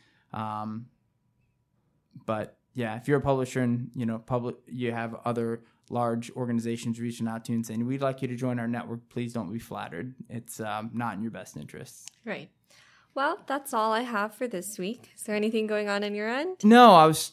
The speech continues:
Speaker 1: trying to figure out how I can end this one on a positive note. I've been kinda sour today, um, negative on just about all the news. And I don't know if that's just because I've been breaking things all day and trying to fix them, or if it's just a matter of,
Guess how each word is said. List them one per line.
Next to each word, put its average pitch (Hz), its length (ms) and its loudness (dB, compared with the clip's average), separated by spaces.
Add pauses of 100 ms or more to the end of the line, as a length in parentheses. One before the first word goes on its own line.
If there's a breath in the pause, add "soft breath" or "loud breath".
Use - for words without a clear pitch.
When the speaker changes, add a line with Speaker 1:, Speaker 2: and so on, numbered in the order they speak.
(140)
Speaker 1:
trying 190 240 4
to 185 60 0
figure 170 200 0
out 165 120 6
how 165 100 4
I 160 80 6
can 151 180 0
end 151 160 4
this 143 160 -2
one 143 140 2
on 139 100 4
a 127 40 -2
positive 139 500 2
note. 123 180 0
I've 127 80 -4
been 135 120 -2
kinda 135 200 -2
sour 127 420 2
today, 120 640 -4
um, 123 460 0
negative 139 460 2
on 131 180 0
just 131 240 -4
about 123 400 2
all 131 220 2
the 127 100 2
news. 120 300 0
And 131 120 0
I 131 40 0
don't 131 140 0
know 135 100 4
if 131 80 -2
that's 131 240 -2
just 139 200 -4
because 131 260 -4
I've 120 140 -2
been 123 140 2
breaking 127 400 2
things 139 260 2
all 135 140 4
day 139 260 6
and 135 80 4
trying 131 240 0
to 127 60 -2
fix - 280 -4
them, 214 300 2
or 139 200 6
if 135 160 -2
it's 131 180 -4
just 131 320 -6
a - 20 -2
matter 127 440 2
of, 123 240 0